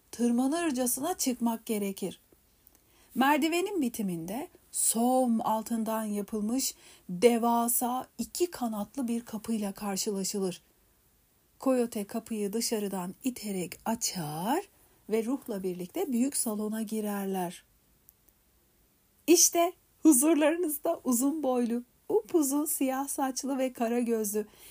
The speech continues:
yerlerde sürten ışıktan yapılmış elbiseleriyle iki ölüm meleği. Tadam! Paco ve Firuş. Bizim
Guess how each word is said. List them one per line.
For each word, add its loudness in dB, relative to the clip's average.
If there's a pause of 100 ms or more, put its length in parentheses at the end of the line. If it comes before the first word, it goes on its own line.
(120)
yerlerde 4
sürten 0
ışıktan 2
yapılmış 0
elbiseleriyle 2
iki 0
ölüm 4
meleği. 4 (240)
Tadam! 4 (480)
Paco 2
ve 2
Firuş. 0 (880)
Bizim 6